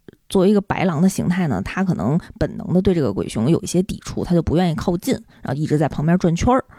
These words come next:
然后但是他嘴里呢一直在说着“好痛，好痛”，但其实那时候他身上没有任何伤口。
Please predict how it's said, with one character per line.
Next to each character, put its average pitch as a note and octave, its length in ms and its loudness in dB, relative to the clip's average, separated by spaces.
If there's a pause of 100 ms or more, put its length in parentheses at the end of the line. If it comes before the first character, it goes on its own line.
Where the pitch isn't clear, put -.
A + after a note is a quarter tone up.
然 - 100 -20
后 - 60 -2
但 A#3 120 4
是 A3 60 4
他 B3 80 6
嘴 - 220 0
里 A3 120 6
呢 - 100 -2
一 F3+ 140 -2
直 D3 160 -2
在 F3 220 2
说 G#3+ 240 0
着 - 120 -2
“好 - 180 -8
痛， - 220 -2 (140)
好 - 220 -8
痛”， - 200 -2 (280)
但 C#4 160 4
其 A3+ 120 0
实 B3+ 120 2
那 B3+ 120 8
时 G3 120 4
候 G3+ 60 4
他 A3+ 100 4
身 B3 120 4
上 A3 120 8
没 E3+ 80 6
有 G#3+ 100 6
任 G#3 140 4
何 D#3+ 100 -4
伤 F#3 240 0
口。 - 180 -4